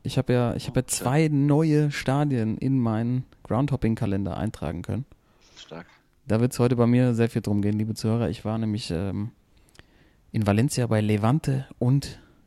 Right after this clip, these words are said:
Speaker 1: bei Sparta Prag. Könnt ihr euch
Speaker 2: Boah.
Speaker 1: auf einiges einstellen, Leute.
Speaker 2: Geil.
Speaker 1: Herzlich willkommen,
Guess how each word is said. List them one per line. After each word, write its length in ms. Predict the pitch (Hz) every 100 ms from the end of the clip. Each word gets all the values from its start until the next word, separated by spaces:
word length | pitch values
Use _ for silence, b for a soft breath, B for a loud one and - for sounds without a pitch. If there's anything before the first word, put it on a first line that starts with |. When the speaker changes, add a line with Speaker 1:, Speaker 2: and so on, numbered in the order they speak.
| -
Speaker 1:
bei 80 | 110
Sparta 460 | - - 117 135 123
Prag. 320 | - 104 98 - - _ _ _ _ _ _ - _ -
Könnt 160 | - 107
ihr 40 |
euch 120 | 101 -
Speaker 2:
Boah. 80 |
Speaker 1:
auf 120 | - -
einiges 360 | - 107 98 -
einstellen, 500 | - - 64 64 - -
Leute. 280 | 53 - - - -
Speaker 2:
Geil. 140 | - - - _ b b b b b b b b b
Speaker 1:
Herzlich 280 | 135 - 147
willkommen, 400 | 143 170 226